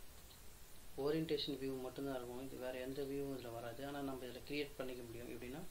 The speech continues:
வியூல போயிட்டு இந்த வியூ ஆப்ஷன்ல போயிட்டு மேனேஜ் வியூவர் இருக்கும். இந்த மேனேஜ் வியூல போயிட்டு இது இருக்கு பார்த்தீங்களா, வியூ மேனேஜர்னு. இதுல இந்த ஓரியன்ட் இதை தான் நீங்க செலக்ட் பண்ணணும். அந்த ஓரியன்ட்டை ஃபர்ஸ்ட் செலக்ட் பண்ணிட்டு அதுல நியூ கொடுத்துட்டு ஃப்ரண்ட்,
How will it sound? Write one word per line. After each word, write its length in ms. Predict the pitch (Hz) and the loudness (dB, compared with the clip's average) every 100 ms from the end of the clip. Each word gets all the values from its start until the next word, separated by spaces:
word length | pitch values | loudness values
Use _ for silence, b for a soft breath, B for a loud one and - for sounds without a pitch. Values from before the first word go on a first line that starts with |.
| - B B - 127 | -6 B B -10 -2
வியூல 280 | 135 143 131 - | 0 0 -2 -2
போயிட்டு 260 | 123 131 170 - - - - - - - - - | -4 -4 -4 -8 -10 -10 -12 -12 -12 -10 -8 -6
இந்த 120 | 131 | -4
வியூ 200 | 123 135 | -2 -2
ஆப்ஷன்ல 380 | 123 - 123 120 | -2 -4 -6 -4
போயிட்டு 260 | 123 - 165 - B B B - - 127 | -6 -4 -6 -6 B B B -12 -8 -2
மேனேஜ் 320 | 135 143 131 123 | 2 2 2 -2
வியூவர் 320 | 127 123 127 | -2 0 -2
இருக்கும். 300 | 123 120 123 | -4 -4 -4
இந்த 140 | - 127 | -4 -2
மேனேஜ் 320 | 135 143 135 | -2 -2 -2
வியூல 300 | 131 123 123 - | -4 -4 -4 -4
போயிட்டு 220 | 123 156 170 - - | -4 -4 -4 -8 -6
இது 100 | 131 | -4
இருக்கு 180 | 123 120 | -4 -4
பார்த்தீங்களா, 280 | 120 127 123 | -4 -4 -2
வியூ 120 | 135 135 | 0 0
மேனேஜர்னு. 500 | 123 117 117 120 127 - B B B | 0 -2 -2 -4 -4 -6 B B B
இதுல 200 | - 135 | -6 -2
இந்த 140 | 131 117 123 | -2 0 4
ஓரியன்ட் 580 | 143 139 120 - - 131 | 6 4 2 -4 -6 -6
இதை 200 | 131 147 | 0 0
தான் 120 | 147 | 2
நீங்க 180 | 139 123 | 2 0
செலக்ட் 420 | 117 123 123 117 | -2 -2 -4 -4
பண்ணணும். 160 | 120 123 | -6 -4
அந்த 60 | |
ஓரியன்ட்டை 380 | 120 135 131 123 | -2 -2 -2 -4
ஃபர்ஸ்ட் 260 | 120 - 131 - - - - | -6 -4 -6 -6 -10 -8 -6
செலக்ட் 240 | 131 120 - | -4 -4 -6
பண்ணிட்டு 300 | 120 113 160 - - - - - - | -6 -4 -4 -2 -6 -8 -12 -12 -8
அதுல 180 | 127 127 | -4 -2
நியூ 220 | 123 139 | 0 0
கொடுத்துட்டு 420 | 135 123 127 135 156 - | 0 -2 -4 -4 -4 -6
ஃப்ரண்ட், 420 | - 135 123 - | -2 -2 0 -4